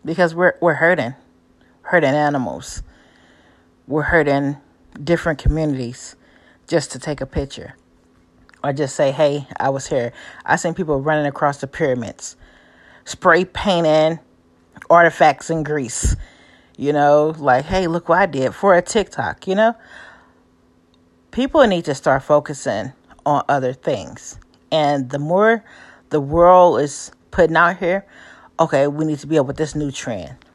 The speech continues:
We need to watch this. We need to do this. We need to do that." We have to be mindful for ourselves, you know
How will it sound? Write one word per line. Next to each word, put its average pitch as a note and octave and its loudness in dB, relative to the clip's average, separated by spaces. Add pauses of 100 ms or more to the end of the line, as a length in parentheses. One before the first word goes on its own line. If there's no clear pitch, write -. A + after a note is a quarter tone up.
We D3 -8
need D3+ -6
to D#3 -4
watch C#3+ -2
this. C3+ -8
We C3+ -6
need C#3+ -6
to C#3+ -10
do C#3+ -8
this. C3+ -6
We C#3 -6
need C3 -6
to C3 -8
do - -8
that." - -10 (440)
We F#3 -2
have A3+ 4
to E3+ -10
be E3 -2
mindful D3+ 0
for C#3 0
ourselves, A#2 0 (600)
you E3 -4
know C3+ 2